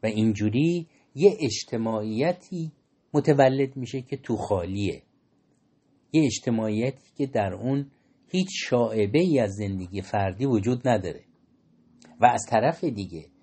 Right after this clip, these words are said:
همه ابعاد فردی و خصوصی و اقتصادی و اخلاقی و مذهبی می-، به بازار و جامعه مدنی منتقل می‌شن و یه نوع فردیتی می‌آفرینن که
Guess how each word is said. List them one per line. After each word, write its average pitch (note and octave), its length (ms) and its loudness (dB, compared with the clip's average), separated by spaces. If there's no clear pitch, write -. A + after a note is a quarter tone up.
همه E3+ 680 2
ابعاد B2 560 -2
فردی G#2+ 540 -4
و G#2+ 140 0
خصوصی G2+ 760 -8
و G#2 60 0
اقتصادی G#2 920 -6
و G2 160 -4
اخلاقی A2 640 0
و G#2+ 60 -2
مذهبی A2 580 -2
می-، F3 240 -4
به A#2+ 140 2
بازار A2 720 4
و F3 180 -2
جامعه A2+ 340 2
مدنی A2 400 0
منتقل E2 460 -6
می‌شن - 300 -20
و A#2+ 80 4
یه C3+ 180 6
نوع F#3+ 140 4
فردیتی A#2+ 840 -2
می‌آفرینن E3+ 800 -2
که D#3 380 -2